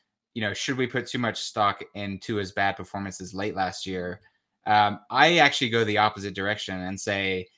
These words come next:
given the fact that Tua was pretty terrible for two full seasons before that,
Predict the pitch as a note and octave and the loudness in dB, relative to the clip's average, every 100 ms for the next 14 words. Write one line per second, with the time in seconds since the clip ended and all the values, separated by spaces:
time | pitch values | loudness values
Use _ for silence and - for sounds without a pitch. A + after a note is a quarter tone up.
0 | _ _ _ B2+ D3 C#3+ - A#2+ A2 G#2+ | _ _ _ 2 4 4 4 2 2 -2
1 | B2 A#2 G#2 G2 - G#2+ - G#2+ A2 F#2+ | 0 2 2 -2 -2 -2 0 2 2 -2
2 | - F2+ - G#2 - G#2 - G#2 F#2+ F#2 | -6 -8 -6 -6 -4 -6 -4 -6 -6 -8
3 | - F#2 - A2+ G#2+ F#2 F2 | -8 -12 -2 0 2 0 -2